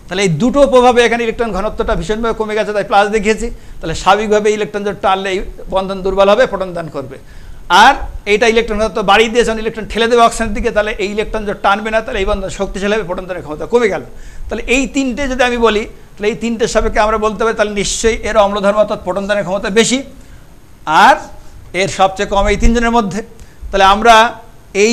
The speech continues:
electron donating group এবং electron উইথড্রয়িং group, এটা একটা general আলোচনা করে দিলাম। এর পরবর্তী তোমরা আরও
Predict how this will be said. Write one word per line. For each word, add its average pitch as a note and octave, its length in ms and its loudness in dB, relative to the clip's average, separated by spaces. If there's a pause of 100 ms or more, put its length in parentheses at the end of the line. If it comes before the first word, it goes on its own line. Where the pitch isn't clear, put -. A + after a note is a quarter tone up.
(160)
electron A3 380 2 (100)
donating G#3 300 0 (100)
group A3 240 6
এবং G#3+ 180 0
electron G3+ 320 -2
উইথড্রয়িং A3 360 -2
group, G3 160 0 (240)
এটা G3 160 -4
একটা G#3+ 200 -2
general B3+ 340 4
আলোচনা A#3 320 0
করে G#3 160 -2
দিলাম। F#3+ 180 0 (480)
এর F#3+ 60 -4 (100)
পরবর্তী A3 380 4 (100)
তোমরা G#3+ 220 4 (300)
আরও A3+ 140 4